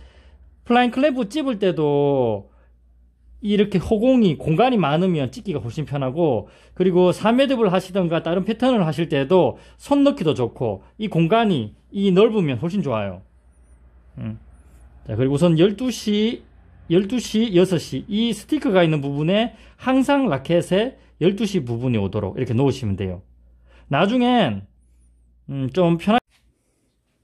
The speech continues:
여러분, 라켓 거치부터 제가 영상 이 화각에 잘 안 담겨가지고 다시 해볼게요. 제가 이거 헬멧에 쓰고 하니까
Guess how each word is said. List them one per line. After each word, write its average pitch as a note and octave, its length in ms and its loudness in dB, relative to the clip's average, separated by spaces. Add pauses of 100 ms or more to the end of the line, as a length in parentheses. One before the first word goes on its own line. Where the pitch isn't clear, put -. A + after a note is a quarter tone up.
(1500)
여러분, C#3+ 340 2
라켓 A#2+ 440 -2
거치부터 B2+ 1200 -2
제가 A#2 760 -2 (840)
영상 D3+ 520 0
이 C#3 340 -4 (480)
화각에 F#3+ 460 0
잘 B2 180 -4
안 G#2 160 -2
담겨가지고 A#2+ 800 -4
다시 A#2+ 640 -6
해볼게요. G#2 420 -6
제가 C#3+ 220 -2
이거 C3+ 140 -2
헬멧에 F3 420 0
쓰고 F3+ 240 -4
하니까 G#2+ 560 -4